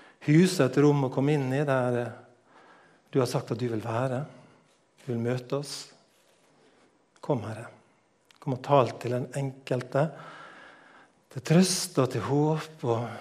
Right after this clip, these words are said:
kanskje også til ransaking, til oppbrudd, til et eller annet i livet vårt som, eh, som du ønsker å tale til oss om.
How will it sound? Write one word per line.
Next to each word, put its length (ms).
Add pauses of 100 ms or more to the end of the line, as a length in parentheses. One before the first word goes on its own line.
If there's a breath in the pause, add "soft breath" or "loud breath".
(200 loud breath)
kanskje 300
også 180
til 140
ransaking, 880
til 260 (200)
oppbrudd, 680 (720 loud breath)
til 160
et 260
eller 220
annet 300
i 60
livet 200
vårt 280
som, 540
eh, 220
som 180
du 100
ønsker 720
å 100
tale 400 (140)
til 180
oss 160 (100)
om. 200